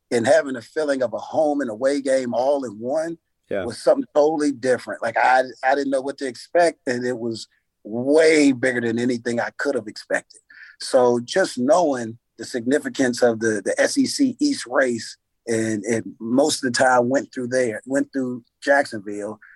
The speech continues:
Speaker 1: made that game even more special. So, I mean, I just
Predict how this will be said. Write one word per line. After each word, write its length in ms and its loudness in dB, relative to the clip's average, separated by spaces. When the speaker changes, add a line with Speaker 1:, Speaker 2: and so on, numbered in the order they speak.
Speaker 1:
made 280 2
that 160 4
game 260 2
even 200 -6
more 280 0
special. 500 -8
So, 520 2
I 100 4
mean, 380 0
I 160 2
just 340 -6